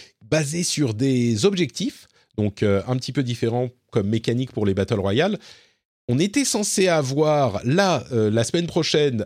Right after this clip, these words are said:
un test en bêta. Eh ben, il est décalé, alors qu'il a été annoncé il y a une semaine, hein, ou deux. Donc, euh, c'est un peu surprenant.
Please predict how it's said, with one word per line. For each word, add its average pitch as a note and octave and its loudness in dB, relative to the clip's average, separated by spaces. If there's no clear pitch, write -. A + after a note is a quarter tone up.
un G#2 2
test - -2
en G#2+ -2
bêta. C#3 0
Eh A2 0
ben, G#2+ 2
il G#2 0
est G2 0
décalé, D3+ 0
alors B2+ 0
qu'il B2 0
a A2+ 4
été A#2 0
annoncé A#2+ 0
il D3+ 0
y - 2
a G#2+ 2
une G#2 0
semaine, F2 -2
hein, F2 -8
ou F2 -6
deux. F2 -6
Donc, F#2+ -2
euh, G2 2
c'est - 0
un A2+ 2
peu A3+ 0
surprenant. E3+ 0